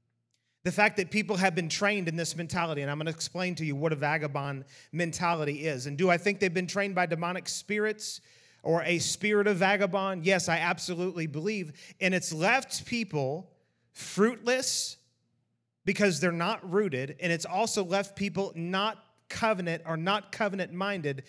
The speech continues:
not connected with people like God intended for us to be. I'm gonna get into some of those things, and it's gonna really help you out a lot. Let's look here in Genesis chapter four in verse one, and I'm gonna read the first twelve verses,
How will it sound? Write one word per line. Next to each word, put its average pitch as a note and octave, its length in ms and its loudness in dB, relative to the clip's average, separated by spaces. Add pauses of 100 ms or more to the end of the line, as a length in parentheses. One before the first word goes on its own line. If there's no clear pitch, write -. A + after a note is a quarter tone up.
(180)
not F3+ 320 2
connected F#3 560 -2
with D#3+ 180 -6
people F#3+ 380 -6
like D3 200 -2
God D3+ 240 0
intended C#3+ 440 -6
for C#3 160 -6
us C3+ 160 -8
to - 80 -18
be. C3+ 240 -4 (260)
I'm E3 140 2
gonna F3 120 4
get E3+ 160 4
into E3+ 200 4
some E3 160 0
of D3+ 80 -4
those D3+ 180 0
things, D#3+ 220 -2
and D3 80 -4
it's C#3 100 -8
gonna D3 160 -4
really C#3+ 240 -4
help C#3+ 300 -6
you C3+ 80 2
out C3+ 120 0
a B2+ 60 -2
lot. B2 300 -6 (260)
Let's G3+ 180 4
look A3+ 120 0
here G#3 160 4
in E3+ 80 4
Genesis G3 360 2
chapter F#3+ 360 0
four D#3+ 400 0 (380)
in D3+ 160 -2
verse G3+ 260 2
one, D#3 260 0
and D#3 140 0
I'm G3+ 80 4
gonna A3+ 140 2
read F#3 280 0
the C#3+ 80 -6
first G3+ 360 -2
twelve G3 260 0
verses, D#3 540 -4